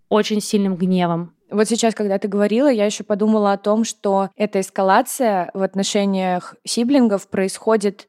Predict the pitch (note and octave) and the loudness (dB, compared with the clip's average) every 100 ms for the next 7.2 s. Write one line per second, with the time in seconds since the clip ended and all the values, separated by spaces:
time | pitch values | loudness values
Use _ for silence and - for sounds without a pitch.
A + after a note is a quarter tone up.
0 | _ _ _ - G#3 G3+ A#3+ D4+ C4 G3+ | _ _ _ 0 2 4 2 2 0 0
1 | G3 G#3+ G#3 F#3 F3+ F#3 F#3+ F3+ G3+ A3 | 2 2 2 0 -2 -2 -4 0 0 0
2 | G3 F#3+ F#3 E3+ E3 F3 F3 F#3 G#3+ - | 2 0 -2 -8 -6 -4 -2 -2 -2 2
3 | F#3 F#3 F#3+ - - F#3 F#3+ F#3+ G3 F#3+ | 2 2 -2 -4 -4 -2 0 0 -2 -4
4 | F#3+ G3+ G#3 F#3 F#3 - F#3 F3+ F3+ F#3 | -2 -2 0 -2 -2 -2 2 2 2 2
5 | G#3 F#3+ F#3 F3+ F3+ E3+ - F#3 G#3 G3 | 0 2 0 2 -2 -2 -6 2 2 2
6 | F#3 F3+ F3+ F3 - E3 E3 - F3+ E3 | -2 -6 -6 -8 -4 -2 -2 -2 -2 0
7 | D#3 D3+ | -2 -8